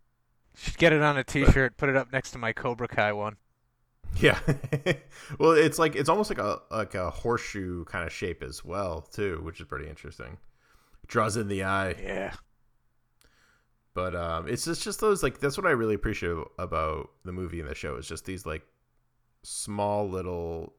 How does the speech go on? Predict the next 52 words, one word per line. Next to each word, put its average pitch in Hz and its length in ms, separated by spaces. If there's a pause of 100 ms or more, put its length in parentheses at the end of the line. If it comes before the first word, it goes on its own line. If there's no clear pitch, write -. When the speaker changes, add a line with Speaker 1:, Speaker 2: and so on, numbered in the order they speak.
Speaker 2:
intricacies 76 600
that - 140
you 82 60
don't 92 200
pick 101 140
up 90 160
on 90 60
the 87 60
first 87 260
time, 113 220
or 80 60
even 98 240
if - 100
you're 92 80
kinda 78 240
half - 280
paying 82 160
attention, 85 360
like 78 140
playing 82 220
a 78 40
game 87 220
on 85 100
your 85 120
phone 82 320
or 87 100
whatever, 90 480 (480)
you 107 80
don't 104 140
really 104 220
pick 85 220
up 87 180
on 80 200
'em 80 120
until 78 200
you 78 140
really 85 240
just - 200
kinda, 78 220
like, - 160 (220)
dive 73 240
right 78 200
in. 80 200 (1160)
You - 60
know, 82 140
put 104 160
all 90 140
distractions 87 580
aside 85 400
and 80 80
just, 85 400
just - 180